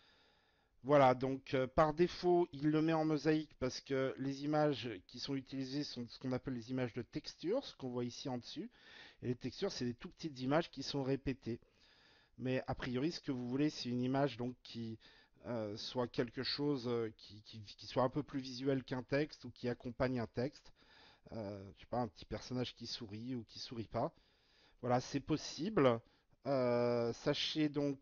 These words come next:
que vous allez notamment pouvoir faire en sorte, euh, que cette image donc,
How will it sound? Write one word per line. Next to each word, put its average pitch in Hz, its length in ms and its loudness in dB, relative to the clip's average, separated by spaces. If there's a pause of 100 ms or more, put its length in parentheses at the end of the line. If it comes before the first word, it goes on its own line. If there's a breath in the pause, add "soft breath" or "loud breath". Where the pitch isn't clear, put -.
que 131 380 0
vous 127 340 -6
allez 139 400 2
notamment 135 840 0 (160)
pouvoir 139 420 -2
faire 131 260 -4
en 131 100 -2
sorte, - 500 -2 (1800 soft breath)
euh, 117 520 -4 (140)
que 143 180 0
cette - 640 0
image 139 500 2
donc, 151 300 -4